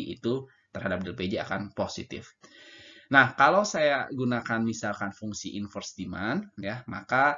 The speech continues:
kita nggak punya Q satu sama dengan, tapi kita punya P satu sama dengan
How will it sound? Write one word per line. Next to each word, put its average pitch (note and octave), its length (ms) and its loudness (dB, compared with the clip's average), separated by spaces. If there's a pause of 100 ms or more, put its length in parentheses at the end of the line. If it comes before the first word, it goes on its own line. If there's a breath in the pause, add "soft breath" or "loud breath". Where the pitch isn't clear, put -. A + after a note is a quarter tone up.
(220 loud breath)
kita - 320 -8
nggak G#2+ 160 -2
punya G2 240 -4
Q - 160 -4
satu G#2+ 320 -4
sama F#2 160 -6
dengan, G#2 320 -6
tapi G#2+ 240 -12
kita G2+ 160 -10
punya G#2+ 240 -8
P A2+ 160 0
satu - 320 -4
sama E2+ 240 -8
dengan F#2 240 -14